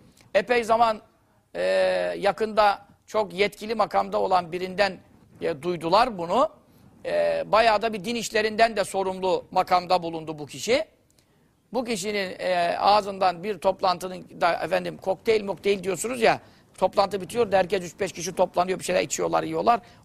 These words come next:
O arada yakında bulunan bir arkadaş diyor, duyduğuma göre, ne dedi adam biliyor musun? "Kur'an'ın yüzde,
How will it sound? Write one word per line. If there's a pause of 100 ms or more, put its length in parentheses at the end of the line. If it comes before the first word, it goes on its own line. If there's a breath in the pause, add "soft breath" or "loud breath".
O
arada
yakında
bulunan
bir
arkadaş
diyor,
duyduğuma
göre, (420 loud breath)
ne
dedi
adam
biliyor
musun? (260 soft breath)
"Kur'an'ın
yüzde,